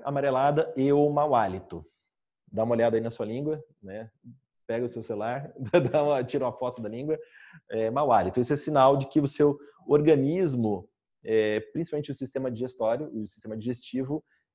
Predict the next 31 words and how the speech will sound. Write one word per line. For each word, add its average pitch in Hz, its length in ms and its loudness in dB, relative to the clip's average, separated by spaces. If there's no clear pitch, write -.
tá 123 280 2
mandando 147 600 2
sinais, 160 680 -2
né, 117 280 -8
aqui 104 260 -12
pra, 117 300 0
pra 120 140 -2
onde 123 180 -2
aparece, 131 640 0
né? 92 160 -10
A 92 300 -14
nossa, 101 380 -10
nossa 107 220 -12
boca 113 380 -2
é 123 100 0
onde 127 300 -8
aparece 123 640 -4
qualquer 123 240 -8
problema 123 360 -8
digestivo 123 440 -12
que - 80 -14
a 127 40 -10
gente 127 220 -16
tenha. 98 360 -12
E 104 120 -12
muitas 117 280 -10
vezes 113 200 -6
a - 20 -8
gente 110 200 -16
tá 110 100 -14
intoxicado 127 800 -12